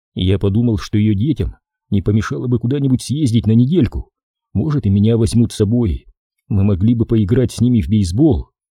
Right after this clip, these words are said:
Я цеплялся за соломинку, хотя знал, что не стоит выглядывать из окна забегаловки. «А где Конни? Уже пришла?»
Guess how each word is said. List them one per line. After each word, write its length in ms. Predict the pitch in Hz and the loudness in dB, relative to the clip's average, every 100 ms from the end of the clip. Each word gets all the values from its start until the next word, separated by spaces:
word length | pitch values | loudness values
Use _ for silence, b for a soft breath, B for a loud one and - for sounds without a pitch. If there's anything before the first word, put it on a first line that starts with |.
| _ _ _ _ _ _ _ 107 | _ _ _ _ _ _ _ -6
Я 280 | 98 104 | -2 -2
цеплялся 520 | 92 98 - 117 107 104 | -2 -6 -4 -4 -2 -4
за 120 | 98 | -4
соломинку, 760 | - 104 120 113 95 - - _ _ _ | -2 0 4 4 2 -2 -12 _ _ _
хотя 320 | - - 139 | -6 -4 -2
знал, 320 | 110 113 156 101 | 0 0 0 -2
что 220 | - 104 | -2 -2
не 100 | 107 | -2
стоит 340 | - 160 131 | -2 -4 -2
выглядывать 540 | 107 104 156 113 104 104 | -2 0 0 0 0 0
из 100 | 113 | -2
окна 200 | 147 131 | 0 0
забегаловки. 800 | 107 113 151 131 80 73 64 _ _ _ _ _ _ _ _ | 0 0 0 0 -2 -6 -12 _ _ _ _ _ _ _ _
«А 260 | - 101 92 | -2 0 0
где 240 | 82 107 | -2 -2
Конни? 540 | - 151 151 123 - - _ | 0 0 2 0 -2 -10 _
Уже 240 | 95 104 | -2 -2
пришла?» 520 | - 101 131 160 120 | -2 -4 -2 -2 -2